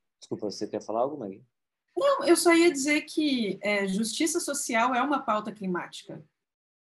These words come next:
Speaker 1: Uhum.
Speaker 2: Que se a gente tá falando de pobreza, se a gente tá falando de racismo, se a gente tá falando, é exatamente isso que a Cláudia falou. Então, é, justiça climática, sabe? É, quando a gente pensa em zonas de sacrifício, quem são essas pessoas que estão lá? Então,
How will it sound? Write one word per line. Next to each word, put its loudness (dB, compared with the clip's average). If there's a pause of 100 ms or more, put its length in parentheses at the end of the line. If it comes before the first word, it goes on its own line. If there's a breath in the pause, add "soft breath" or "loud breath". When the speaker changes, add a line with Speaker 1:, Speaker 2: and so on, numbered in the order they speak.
(120)
Speaker 1:
Uhum. -12
Speaker 2:
Que -14
se -8
a -6
gente -2
tá -4
falando -4
de -10
pobreza, -6
se -10
a -2
gente -8
tá -8
falando -4
de -6
racismo, -6
se -10
a -2
gente -6
tá -10
falando, -4 (320 loud breath)
é -4
exatamente 2
isso -4
que -4
a -2
Cláudia -2
falou. -2
Então, -2 (400 soft breath)
é, 0 (500)
justiça 2
climática, -2
sabe? 0
É, 0
quando -4
a -2
gente -4
pensa -4
em -4
zonas 0
de -2
sacrifício, -6
quem -2
são -2
essas -6
pessoas -8
que -10
estão -4
lá? 2
Então, -2